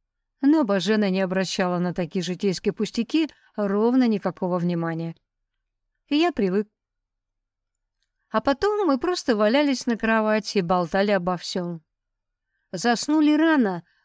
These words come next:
ну и встали на рассвете, повторив вчерашнее в обратном порядке. Сначала занялись любовью, а потом поели. И я отправился в городище. Вернее, меня подвезли. Ушкуй, груженный золой, высадил на пристани.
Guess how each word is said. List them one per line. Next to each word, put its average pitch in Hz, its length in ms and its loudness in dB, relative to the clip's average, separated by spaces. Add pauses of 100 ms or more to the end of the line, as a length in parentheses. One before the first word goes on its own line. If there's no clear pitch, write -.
(140)
ну 233 120 2
и 240 140 4
встали 180 440 -2
на 170 140 -2
рассвете, 170 720 -6 (500)
повторив 180 460 -2
вчерашнее 202 560 -2
в 170 40 -2
обратном 180 420 -4
порядке. 180 480 -6 (400)
Сначала 185 520 -2
занялись 175 480 -2
любовью, 269 420 0
а - 20 -10
потом 240 300 -4
поели. 170 500 -6 (1120)
И 226 60 0
я 277 220 4
отправился 214 640 -2
в 185 80 -6
городище. 175 800 -6 (800)
Вернее, 233 440 2
меня 233 300 2
подвезли. 214 800 -4 (460)
Ушкуй, 226 460 -2
груженный 180 540 -2
золой, 190 400 0
высадил 202 500 -2
на 175 180 -2
пристани. 175 680 -8